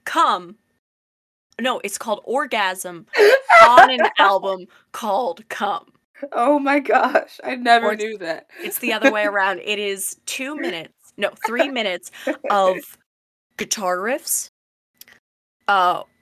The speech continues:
Speaker 1: the crashing of waves, and the sound of Prince talking to a woman.
Speaker 2: That's, that's
Speaker 1: It's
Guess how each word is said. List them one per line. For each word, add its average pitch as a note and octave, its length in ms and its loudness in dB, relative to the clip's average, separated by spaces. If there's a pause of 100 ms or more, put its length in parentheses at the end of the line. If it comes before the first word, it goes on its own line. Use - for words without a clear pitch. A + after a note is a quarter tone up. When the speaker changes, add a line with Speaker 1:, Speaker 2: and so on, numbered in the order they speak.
(180)
Speaker 1:
the F#3+ 120 -6
crashing G#3+ 560 -4
of F#3+ 200 -14
waves, F#3 640 -8 (640)
and F#3 600 -6
the D4 120 -6
sound G#3+ 760 -2
of F#3 260 -4 (100)
Prince - 720 -10
talking G3 680 -4
to F3+ 300 -10
a D#3+ 80 -8
woman. - 560 -16 (340)
Speaker 2:
That's, - 500 -10 (640)
that's G3 640 -2
Speaker 1:
It's - 280 -4